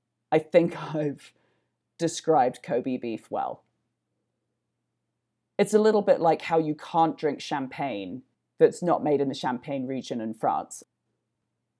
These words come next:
I guess with that line of thinking, Kobe beef is to Japan what champagne is to France. And then the final conspiracy is about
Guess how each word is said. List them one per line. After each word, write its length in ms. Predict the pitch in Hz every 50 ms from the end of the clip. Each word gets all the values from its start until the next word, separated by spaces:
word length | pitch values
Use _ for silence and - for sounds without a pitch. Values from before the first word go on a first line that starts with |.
| _ _ _ -
I 80 | 190
guess 280 | 185 - 269 311 - -
with 120 | 214 170 151
that 260 | 190 208 - - -
line 300 | 127 117 104 87 104 -
of 80 | -
thinking, 640 | - - - - - - - - - - - 131 135 _ _ _ _ _ _ _ _ _ _ _ _ -
Kobe 480 | - - 180 196 214 214 202 196 190 185
beef 460 | - - 165 160 117 - - - - - _
is 220 | - 156 147 143 -
to 140 | - 156
Japan 760 | 147 - 151 151 - - - 185 170 143 107 90 87 87 - - _ _ _ _ _ -
what 200 | 151 165 170 -
champagne 720 | - - - 165 156 160 156 - - - 220 233 247 214
is 420 | 147 117 101 101 104 127 - - _ _ _ _ _ -
to 100 | - 180
France. 580 | - 220 214 202 165 147 - - - - - _ _ _ _ _ _ _ _ _ _ _ _ _ _ _ _ _ _ _ _ _ _ _ _ _ _ _ _ _ _ _ _ _ _ _ _ _ _ _ _ _ _ _ _ _ -
And 120 | 180 196
then 80 | 196 190
the 80 | 190
final 360 | 185 - - 214 214 214 208 208
conspiracy 800 | - 208 190 - - 185 170 165 165 160 - 165 160 165 180 180 _ _ _ _ _ _ _ _ _ _ _ _ _ _ _ _ _ _ -
is 320 | 175 175 170 170 160 - -
about 420 | - - - 165 160 160 - -